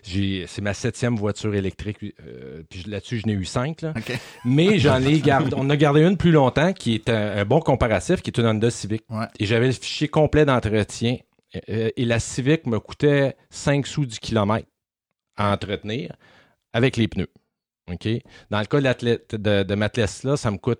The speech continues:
Speaker 1: à peu près ça, cinq sous du kilomètre, euh, à part les pneus. Fait que
Speaker 2: Ok.
Speaker 1: les pneus, tout dépendant si t'es pesant sur, euh, l'accélérateur,
Speaker 2: Ah.
Speaker 1: ça peut coûter, euh, mais tu sais, c'est ça.
Speaker 2: Ouais, on, on parle pas de, du même type. Là, tu compares deux voitures, après
Speaker 1: Ouais.
Speaker 2: ça, qui sont dans un
Speaker 1: Donc,
Speaker 2: spectre.
Speaker 1: euh, en termes de coût d'entretien, là, je suis, c'est vraiment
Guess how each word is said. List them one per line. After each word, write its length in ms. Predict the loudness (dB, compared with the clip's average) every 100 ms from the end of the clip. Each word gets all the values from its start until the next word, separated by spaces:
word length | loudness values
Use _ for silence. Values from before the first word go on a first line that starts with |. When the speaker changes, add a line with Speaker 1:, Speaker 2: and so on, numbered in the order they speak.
| _ _
Speaker 1:
à 80 | -12
peu 100 | -10
près 220 | -4 -2
ça, 160 | 0 -2
cinq 200 | 0 -2
sous 140 | -2
du 140 | -4 -4
kilomètre, 600 | 0 2 2 0 -4 _ _ -6
euh, 80 | -4 -2
à 100 | 0
part 220 | 2 2
les 140 | 0
pneus. 200 | -4 -10 -14 _ _
Fait 160 | -8 -6
que 60 | -4
Speaker 2:
Ok. 40 |
Speaker 1:
les 40 | -4
pneus, 280 | 0 0 0
tout 140 | -2
dépendant 420 | -2 -2 -2 -2
si 220 | -4 -8
t'es 100 | -8
pesant 460 | -4 -4 -2 -2 -2
sur, 260 | -6 -8 -6
euh, 140 | -4 -4
l'accélérateur, 760 | -4 -4 -4 -2 0 2 0 -2
Speaker 2:
Ah. 0 | -10 -20 -20 -10
Speaker 1:
ça 180 | -6 -4
peut 140 | -4
coûter, 420 | -6 -4 0 2
euh, 280 | 2 0 -4 -8 -16 -16 -14
mais 60 |
tu 300 | -6 -4 -4
sais, 20 | -8
c'est 120 | -14
ça. 100 | -6
Speaker 2:
Ouais, 320 | 0 0 0
on, 200 | -2 -2
on 20 | 0
parle 220 | 0 2
pas 120 | 2
de, 160 | 4 0
du 120 | 2
même 200 | 0 0
type. 240 | 0 -2 -2
Là, 80 |
tu 80 | -2
compares 360 | 0 2 4 4
deux 120 | 4
voitures, 400 | 4 2 2 4
après 100 | 4
Speaker 1:
Ouais. 60 | 4
Speaker 2:
ça, 80 | 0
qui 60 |
sont 100 | 2
dans 220 | 2 2 2
un 160 | 2
Speaker 1:
Donc, 220 | 4 4 0
Speaker 2:
spectre. 220 | -2 -8 -4
Speaker 1:
euh, 60 | -2
en 140 | 0 0
termes 260 | 2 4
de 140 | 6 4
coût 220 | 4 2
d'entretien, 640 | 2 2 2 0 0 0 4
là, 100 | 2
je 80 |
suis, 340 | 0 -4 -4 -6
c'est 480 | -14 -14 0 2 4
vraiment 380 | 2 2 0